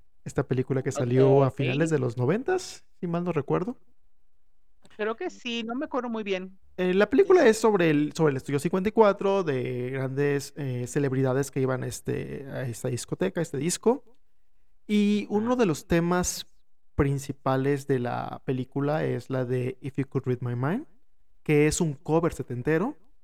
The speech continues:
Speaker 1: Bueno, evidentemente es un cover de disco. Esta versión nueva es cantada por Amber, Ultranate, y hay otra chica que no me acuerdo el nombre.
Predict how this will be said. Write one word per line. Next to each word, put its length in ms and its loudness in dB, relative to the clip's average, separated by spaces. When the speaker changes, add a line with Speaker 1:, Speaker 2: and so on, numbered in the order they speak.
Speaker 1:
Bueno, 480 -8
evidentemente 540 -4
es 60 -4
un 140 -2
cover 420 2
de 240 -4
disco. 540 0
Esta 240 0
versión 380 2
nueva 420 4
es 560 -4
cantada 420 -2
por 380 -2
Amber, 480 -2
Ultranate, 800 -2
y 300 0
hay 100 6
otra 160 2
chica 260 -4
que 100 -4
no 120 -2
me 60 0
acuerdo 220 0
el 60 0
nombre. 300 -2